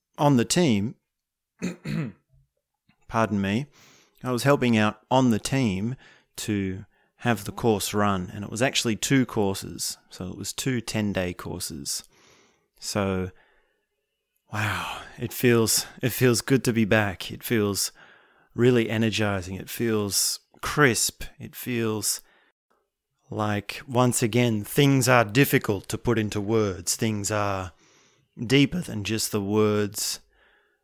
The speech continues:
that surround them. And I'd like to talk more, probably, most likely, about my experiences on this meditation retreat,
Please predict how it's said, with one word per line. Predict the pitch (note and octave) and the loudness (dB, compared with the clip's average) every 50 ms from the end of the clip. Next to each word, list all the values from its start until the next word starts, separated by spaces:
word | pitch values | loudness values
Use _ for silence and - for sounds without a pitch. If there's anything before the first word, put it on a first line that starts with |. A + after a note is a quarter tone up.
| _ _ _ - | _ _ _ -8
that | G2+ A2 A2 - | -6 -6 -4 -2
surround | - - A#2 G#2+ A2 A2 A#2 A2+ A#2+ A#2 A2 | 0 0 2 2 4 4 4 4 4 2 0
them. | - - G#2+ F#2 E2 F2 F2 - F2+ - _ _ _ _ _ _ _ - | -2 -4 -8 -8 -8 -10 -12 -14 -14 -18 _ _ _ _ _ _ _ -12
And | G#2 G2+ G2+ G2+ G2 G2+ G2 - - - _ _ _ _ _ _ _ _ _ _ _ _ _ _ _ _ _ _ | -8 -6 -6 -4 -4 -6 -8 -10 -12 -16 _ _ _ _ _ _ _ _ _ _ _ _ _ _ _ _ _ _
I'd | B2 B2 A#2 | 0 2 4
like | B2+ C#3+ C#3+ C3+ | 4 4 4 4
to | C3+ A2 | 0 -2
talk | - B2+ A#2 - | 0 0 0 0
more, | - A2+ A2+ A2+ B2 D3 F3+ F#3 E3+ - _ _ - | 0 0 0 0 0 -2 -4 -8 -12 -16 _ _ -4
probably, | - A2+ A2 A2+ A#2 A2 A#2 A#2 C3 D#3 E3 D#3 | -2 0 2 2 2 0 0 0 -2 -4 -8 -8
most | B2+ A2 G2+ G2+ - - - | -6 -4 -4 -4 -4 -2 -2
likely, | G2+ G2+ G2+ - - A#2 B2 B2 | -2 -2 -2 -2 -4 -6 -4 -4
about | A2 - G2 F#2+ G2 - - | -4 -4 -4 -4 -4 -4 -6
my | G#2 G2 F#2+ | -6 -6 -6
experiences | F#2 F#2 - - - - G2 G2 G2 G2 G2 - - G2+ G#2 A2 - - - _ _ _ _ _ _ _ _ _ _ | -6 -6 -8 -8 -6 -4 -4 -4 -4 -4 -6 -6 -8 -8 -6 -6 -8 -8 -10 _ _ _ _ _ _ _ _ _ _
on | A#2 A#2+ B2+ B2 A#2 | -2 2 2 4 4
this | G#2+ G#2 - - | 2 2 -2 -4
meditation | - G2+ F#2+ G2 F#2 - - G2 G2+ G2 - G#2 G2 F#2+ | -4 -4 -4 -6 -6 -8 -8 -8 -8 -6 -6 -6 -6 -8
retreat, | F#2 F#2 - - G2+ G2+ A#2 C#3+ | -8 -8 -6 -6 -4 -4 -4 -6